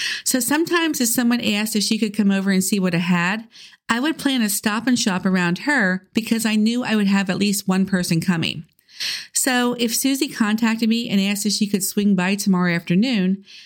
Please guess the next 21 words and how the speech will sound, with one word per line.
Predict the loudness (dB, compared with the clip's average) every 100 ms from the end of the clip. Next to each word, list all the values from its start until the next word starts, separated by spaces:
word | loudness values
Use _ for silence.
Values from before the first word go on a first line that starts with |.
| -20 _ -4
I |
would | 0 0
send | 0 0 2
out | 2
a | 2
message | 2 2 -2 -2 -2
to | -2
everyone | -2 0 0 2 0 -2 _ -4
and | 0
let | 0 0
them | 0
know | 2 2
I | 0
was | 0
having | 0 0 0
a |
stop | 0 -2 -2
and | -2
shop | 0 0 -2 -6
tomorrow | -2 0 2 0
afternoon. | 0 0 0 0 -4